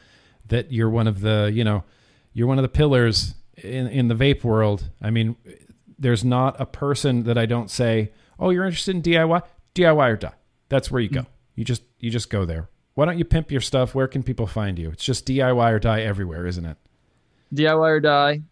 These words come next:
Speaker 2: uh, YouTube. You can just hit up D I Y or die vaping dot com. I throw up everything over there. And that's, yeah, that's, that's where you can find me. And I got
Speaker 1: Yeah.
Speaker 2: some new stuff coming.
Speaker 1: Yeah.
Speaker 2: And just be on the lookout.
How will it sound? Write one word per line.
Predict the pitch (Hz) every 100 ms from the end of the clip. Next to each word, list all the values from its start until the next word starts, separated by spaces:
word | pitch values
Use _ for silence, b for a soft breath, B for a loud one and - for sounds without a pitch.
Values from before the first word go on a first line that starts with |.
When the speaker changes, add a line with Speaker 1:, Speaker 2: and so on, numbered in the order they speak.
| -
Speaker 2:
uh, | 127 127
YouTube. | 127 143 135 147 143 135 135
You | 135
can | 131 131
just | 131 143
hit | 135
up | 131
D | - 135
I | 135
Y | 131
or | 127
die | 120 123
vaping | 120 127 123 131 131
dot | 120 104 151
com. | 143 143 147 175 - -
I | 120
throw | - 135
up | 113
everything | 127 123 - 123
over | 120 120
there. | 123 123 123 123 _ _ _ _ _ _ _ - - _ -
And | 127 143
that's, | 190 - -
yeah, | 185 202 226
that's, | 131 156 - - -
that's | 175 -
where |
you | 190
can | 185
find | 175 170 185
me. | 127 120
And | 123
I |
got | 131 139
Speaker 1:
Yeah. | 185
Speaker 2:
some | 143 139
new | 139
stuff | 143 - 143 -
coming. | 139 135 143 185 233 _ _ _ _
Speaker 1:
Yeah. | 117 123 127 - _ _ - 123
Speaker 2:
And | 127 131 131 _ _ _ -
just | 135 -
be | 151
on | 156
the |
lookout. | 156 175 113 101